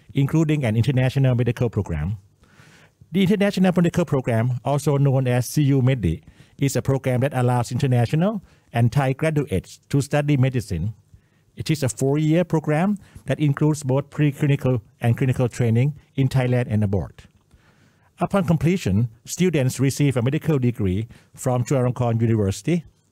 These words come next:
The program is designed to provide high-quality medical education to students from around the world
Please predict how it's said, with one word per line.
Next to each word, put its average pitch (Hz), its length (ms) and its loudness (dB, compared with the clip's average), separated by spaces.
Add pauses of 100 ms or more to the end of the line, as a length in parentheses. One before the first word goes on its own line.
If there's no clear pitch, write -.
(460)
The 143 100 -2
program 175 420 0
is 151 80 2
designed 120 640 0 (360)
to 139 120 0
provide 127 440 0
high-quality 127 800 -2 (260)
medical 143 380 0
education 123 720 -2 (280)
to 143 140 0
students 127 720 0
from 135 240 -2
around 127 260 0
the 117 80 2
world 98 380 -4